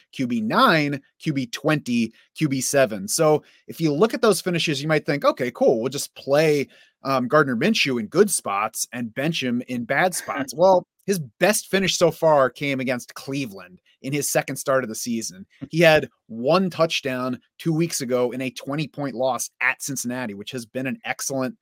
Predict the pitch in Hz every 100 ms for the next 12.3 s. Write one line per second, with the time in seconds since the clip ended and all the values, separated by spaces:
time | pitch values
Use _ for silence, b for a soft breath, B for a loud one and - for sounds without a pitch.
0 | _ - 123 160 - 113 117 - 139 131
1 | 117 - 135 151 139 127 b - 147 165
2 | 165 165 165 147 165 123 104 - 123 -
3 | 131 131 113 135 127 117 131 127 120 113
4 | 120 120 117 b b b - 190 226 190
5 | 202 208 190 156 147 170 170 165 - 147
6 | 143 135 139 135 123 b - 135 131 -
7 | 143 131 113 104 - 143 139 - _ _
8 | - 160 135 143 190 233 226 226 220 196
9 | 214 208 202 143 - 165 165 180 202 139
10 | 143 165 - 170 156 156 160 180 165 175
11 | 135 160 160 - 131 170 170 156 151 127
12 | 131 151 165